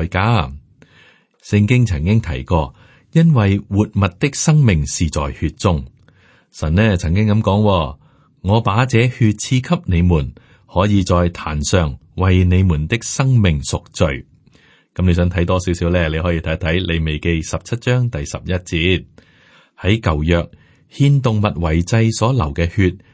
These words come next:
只能夠遮蓋罪，但係基督所流嘅寶血，係為我哋嘅生命贖罪喎。基督喺十字架上邊流出佢嘅寶血，十字架就係祭壇嚟㗎。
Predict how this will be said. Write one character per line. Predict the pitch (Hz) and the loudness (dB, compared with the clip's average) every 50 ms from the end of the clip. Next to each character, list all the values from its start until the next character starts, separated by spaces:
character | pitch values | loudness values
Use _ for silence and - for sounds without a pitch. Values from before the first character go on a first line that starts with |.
| _ _ _ | _ _ _
只 | - - 95 | -4 -2 0
能 | 92 87 78 78 | 2 2 0 0
夠 | 76 85 87 87 | 0 0 0 0
遮 | 87 - 101 98 98 92 | -2 -2 -2 -2 -2 -4
蓋 | - - 87 80 78 | -4 -4 -4 -4 -4
罪， | 78 - 76 71 73 85 87 73 65 62 - _ _ _ - - _ _ _ _ _ | -4 -6 -6 -4 -2 0 0 0 -2 -6 -14 _ _ _ -20 -20 _ _ _ _ _
但 | - 139 131 135 | -2 0 2 2
係 | 135 131 123 | 2 2 2
基 | - 175 170 175 | 2 2 2 2
督 | 170 180 170 | 2 0 -2
所 | - - - 127 131 | -2 -2 -2 -2 0
流 | 120 85 76 | 0 0 0
嘅 | 82 95 | -2 -2
寶 | 90 - 78 82 101 113 | -2 0 0 0 2 2
血， | 107 110 95 90 87 - - _ _ _ _ _ _ - | 2 2 2 2 0 -2 -8 _ _ _ _ _ _ -2
係 | 107 104 101 101 | 0 0 2 2
為 | 107 104 104 107 | 2 2 2 2
我 | 101 95 104 113 | 2 2 2 2
哋 | 107 | 2
嘅 | 104 117 | 0 0
生 | 120 - - 165 156 156 147 | -2 -2 0 0 2 2 2
命 | 123 98 95 | 2 2 0
贖 | 92 - 107 - - | 0 -2 -6 -8 -6
罪 | - - 95 90 | -2 0 0 2
喎。 | 87 104 107 90 69 65 - _ _ _ _ _ _ _ _ _ _ _ _ _ _ - | 2 2 2 0 0 -4 -10 _ _ _ _ _ _ _ _ _ _ _ _ _ _ -2
基 | - 101 101 95 | 0 0 2 2
督 | - 101 92 - - - | 0 0 -2 -4 -6 -4
喺 | - - 123 - | -2 -2 0 0
十 | 110 90 | -2 -4
字 | - - 90 85 | -2 -2 -2 0
架 | 95 92 90 | 0 -2 -2
上 | - 87 80 80 | -2 -2 -2 0
邊 | 85 82 80 78 | 0 -2 -2 -2
流 | 76 69 65 | -4 -6 -8
出 | 69 - 127 | -4 -4 -4
佢 | 123 - - 82 | -4 -2 -4 -4
嘅 | 78 78 73 | -4 -4 -4
寶 | - 71 76 85 | -4 -4 -4 -4
血， | 85 95 85 76 - - - _ _ _ _ _ _ _ _ | -2 -2 -4 -4 -4 -8 -18 _ _ _ _ _ _ _ _
十 | - - 98 92 92 | -8 -6 -4 -4 -4
字 | - - 95 92 92 | -4 -2 -2 -2 0
架 | - 101 95 85 73 69 - _ | 0 0 -2 -2 -4 -6 -12 _
就 | - 82 73 | -8 -8 -6
係 | - 78 69 | -6 -6 -6
祭 | - 85 80 78 73 | -4 -2 -2 -2 -4
壇 | - 76 67 67 | -6 -8 -10 -10
嚟 | 67 65 | -10 -8
㗎。 | 78 82 80 76 | -6 -6 -6 -6